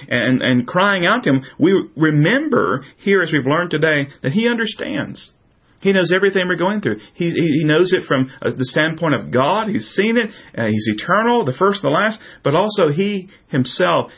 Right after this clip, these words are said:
he has, uh, suffered himself, and he understands exactly what we're going through. He knows all about it. He cares, and he brings comfort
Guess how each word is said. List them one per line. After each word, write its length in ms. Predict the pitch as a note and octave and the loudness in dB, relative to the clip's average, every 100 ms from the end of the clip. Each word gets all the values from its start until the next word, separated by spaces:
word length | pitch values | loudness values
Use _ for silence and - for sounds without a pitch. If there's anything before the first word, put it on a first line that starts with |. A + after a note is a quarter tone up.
| _ | _
he 240 | E3+ F3 | -4 0
has, 280 | E3 C3 B2+ B2 | 0 0 0 0
uh, 220 | A#2 - | -2 -4
suffered 440 | - - E3 C#3 A2 | -6 -2 -2 -2 -2
himself, 460 | G#2 - G2+ G2+ | -4 -4 -4 -2
and 120 | A2 B2+ | -2 0
he 80 | |
understands 520 | B2+ B2 A#2 C#3 B2 G#2 | 2 0 -2 -2 -2 -2
exactly 760 | G2 A2 B2+ B2 - F#2+ G2 - _ _ | -6 -2 -2 -2 -2 -4 -6 -14 _ _
what 160 | G#2 G2+ | -2 0
we're 100 | G2 | -2
going 300 | F#2+ F#2 F#2+ | -2 -2 -6
through. 320 | F2+ - - _ _ _ _ - | -8 -10 -14 _ _ _ _ -6
He 140 | - B2 | 0 2
knows 300 | B2 B2 B2+ | 4 2 2
all 180 | C3 | 2
about 280 | C#3+ D#3 E3 | 0 -2 -4
it. 120 | - - _ _ - - | -8 -14 _ _ -20 -8
He 220 | - B2+ | 0 0
cares, 560 | - F#3 F3+ B2 A2 A2 | 0 0 0 0 0 -2
and 140 | G#2 A2 | -4 -4
he 80 | |
brings 420 | G#2 A2+ A2 G#2+ - - | -2 -2 -2 -4 -10 -8
comfort 480 | F3+ C3+ - E2 | -6 -4 -6 -10